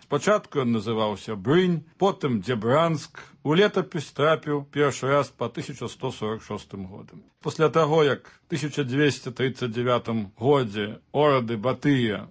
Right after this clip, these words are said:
спляжылі Чарнігаў, ацалелы чарнігаўскі князь Раман у тысяча дзвесце сорак шостым годзе пераносяць у Бранск сталіцу з Чарнігава.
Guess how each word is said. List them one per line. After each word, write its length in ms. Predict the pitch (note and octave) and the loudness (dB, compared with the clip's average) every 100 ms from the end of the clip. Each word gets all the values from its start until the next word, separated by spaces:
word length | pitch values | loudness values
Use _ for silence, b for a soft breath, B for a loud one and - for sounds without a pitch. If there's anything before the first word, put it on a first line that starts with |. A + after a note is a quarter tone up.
| _ | _
спляжылі 640 | - - C#3+ C3 G#2+ G#2+ | -14 0 2 2 0 -8
Чарнігаў, 640 | G#2 B2+ C#3 F3 F3 F3+ E3 b | -6 0 2 4 4 4 -2 b
ацалелы 560 | C#3 C#3 E3 F#3 E3 C#3 | -2 2 4 4 4 2
чарнігаўскі 720 | - C3 C3+ B2 A2+ - A#2 | 2 2 2 0 -2 -6 -8
князь 320 | - B2 A2+ - | -2 0 0 -2
Раман 400 | A2 C#3+ F#3 F#3 | 0 4 4 2
у 240 | F3+ _ F3 | -2 _ -4
тысяча 240 | - C#3 | -2 -4
дзвесце 400 | A2+ C#3+ C3 C3+ | 0 0 0 -6
сорак 320 | - A#2 A2 | -2 -2 -2
шостым 400 | - A#2 - A2+ | -4 -6 -4 -2
годзе 320 | A#2 F3 D3+ | 2 0 0
пераносяць 640 | C#3 A2+ A#2 B2+ C3 G#2+ - | -6 0 0 2 -2 -4 -8
у 80 | G2 | -2
Бранск 480 | A#2+ D3+ C#3+ - - | 0 2 0 -8 -20
сталіцу 560 | - A#2 A#2 B2 - A2+ | -8 -2 0 0 -4 -12
з 80 | - | -4
Чарнігава. 640 | A2 A2+ G2 F#2 - - | 0 2 0 -4 -14 -20